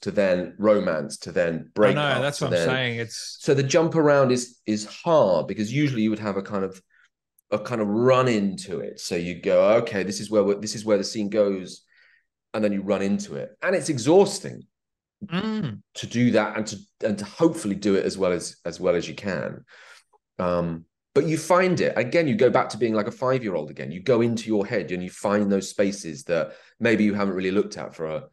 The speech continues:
Speaker 1: a long time, or maybe you haven't looked at for a reason. And sometimes they're, they are the ones to go into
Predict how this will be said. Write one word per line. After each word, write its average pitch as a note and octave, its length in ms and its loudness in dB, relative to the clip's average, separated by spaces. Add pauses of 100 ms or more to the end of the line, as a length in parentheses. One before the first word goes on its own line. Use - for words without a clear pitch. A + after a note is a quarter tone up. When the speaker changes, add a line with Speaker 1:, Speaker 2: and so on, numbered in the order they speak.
(160)
Speaker 1:
a G2+ 80 2
long F#2+ 300 2
time, E2 320 -4
or G2 60 2
maybe C#3 160 4
you C3 60 4
haven't B2 120 4
looked A2+ 140 -2
at G#2+ 100 -4
for G#2+ 140 0
a G#2+ 40 2
reason. A2 500 -6 (260)
And G2 80 -14
sometimes A2 420 0
they're, G2 420 2
they A2+ 220 4
are G#2+ 200 2
the F#2+ 60 -4
ones F2+ 300 -4
to F2+ 80 -14
go F2+ 160 -4
into F#2 460 -10